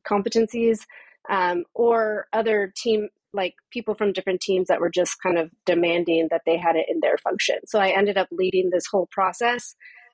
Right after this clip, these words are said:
Uh, and at the end of the day, we did, like,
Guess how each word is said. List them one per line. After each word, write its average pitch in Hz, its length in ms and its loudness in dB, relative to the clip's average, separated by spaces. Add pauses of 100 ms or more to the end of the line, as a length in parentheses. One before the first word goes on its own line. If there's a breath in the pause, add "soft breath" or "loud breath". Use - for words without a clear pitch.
Uh, 185 480 -2 (180)
and 208 460 -2 (300)
at 214 160 -2
the 240 140 0
end 262 180 0
of 220 100 -2
the 220 80 0
day, 208 560 0
we 202 480 -8
did, 202 260 0
like, 185 220 -4